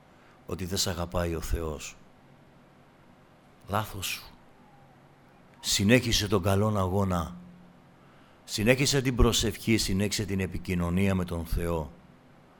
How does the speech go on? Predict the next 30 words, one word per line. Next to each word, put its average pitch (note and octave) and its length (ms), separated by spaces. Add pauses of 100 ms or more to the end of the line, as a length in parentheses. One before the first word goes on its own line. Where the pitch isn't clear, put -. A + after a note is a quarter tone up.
(340)
Και - 100
ο - 20
Κύριος G2 280
θα G2 100
κάνει F#2+ 360
ταχαίως, F2+ 840 (360)
σύμφωνα G2+ 480
όμως G2+ 240
με F2+ 100
το F2+ 100
χρόνο G2 420
του F2 180
Θεού, F#2 580 (420)
όχι F#2 200
με F2 100
το F2 100
χρόνο F2 300
το D#2+ 120
δικό D2+ 280
μας, C#2+ 340 (520)
την F2+ 220
έκβαση. F2+ 680 (560)
Αυτό G2+ 720 (320)
που - 100
σου - 240
έχει F#2 520 (140)
υποσχεσ-, - 800 (260)
υποσχεθεί F2+ 720 (380)
ο F#2+ 120
Θεός. F#2 800